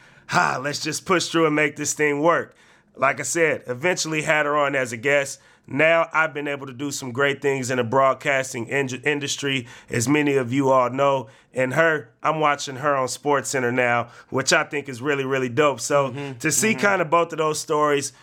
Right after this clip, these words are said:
Speaker 1: from the very first episode that we did, and now she's doing well, I'm doing well.
Speaker 2: Growth
Speaker 1: These,
Speaker 2: amongst
Speaker 1: this,
Speaker 2: everybody, for real.
Speaker 1: absolutely. This podcast is still here in existence. It definitely makes me proud. So I just had to acknowledge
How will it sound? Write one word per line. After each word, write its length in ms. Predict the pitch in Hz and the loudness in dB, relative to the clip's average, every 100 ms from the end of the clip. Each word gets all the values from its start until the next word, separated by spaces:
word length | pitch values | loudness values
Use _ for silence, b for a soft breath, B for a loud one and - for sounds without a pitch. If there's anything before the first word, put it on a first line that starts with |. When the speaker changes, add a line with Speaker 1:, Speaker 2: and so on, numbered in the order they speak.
| b | b
Speaker 1:
from 240 | - 147 | -2 0
the 80 | 127 | 0
very 360 | 127 170 175 165 | 0 2 2 0
first 360 | 165 160 160 | -2 -2 0
episode 600 | 156 156 143 - 151 143 139 | -2 -2 -4 0 2 0 -2
that 160 | 135 | -4
we 140 | 123 139 | -2 -4
did, 460 | 123 139 131 131 - B B | -2 0 2 0 -6 B B
and 160 | 131 127 | -2 2
now 180 | 151 156 | 2 2
she's 300 | - 156 139 | -4 -8 -8
doing 320 | 139 147 143 | -4 0 0
well, 400 | 143 143 139 131 b b - | 2 4 2 0 b b -2
I'm 240 | 165 160 | 0 0
doing 260 | 143 156 147 | -4 -2 0
well. 260 | 143 143 139 | 2 2 2
Speaker 2:
Growth 300 | 143 160 156 | 0 0 0
Speaker 1:
These, 100 | 156 | 0
Speaker 2:
amongst 240 | 160 151 | 0 0
Speaker 1:
this, 80 | 147 | 0
Speaker 2:
everybody, 500 | 165 147 123 123 117 | 0 0 0 0 0
for 80 | 147 | 0
real. 80 | 170 | 0
Speaker 1:
absolutely. 520 | 127 160 170 170 139 | 0 -6 -4 -4 -4
This 200 | 143 143 | -6 -6
podcast 720 | - 165 156 147 156 156 151 | 0 2 2 0 -2 -2 -2
is 80 | 139 | -10
still 300 | - 156 147 | -6 -2 -2
here 240 | 143 143 | 0 0
in 80 | 143 | 0
existence. 680 | 135 117 143 139 147 135 - B B B | -4 -2 -2 0 -2 -2 -4 B B B
It 200 | 170 151 | -2 2
definitely 500 | 170 143 135 143 131 | 0 0 -4 -4 -4
makes 300 | 131 127 - | -2 -2 -4
me 100 | 135 | -8
proud. 400 | 117 143 135 123 | -2 2 2 0
So 140 | 120 | 0
I 140 | 143 196 | 2 2
just 240 | 214 185 | -2 -6
had 200 | 165 160 | -2 -2
to 80 | 160 | -4
acknowledge 720 | 123 120 127 143 135 120 - | -10 -6 -2 0 0 -6 -14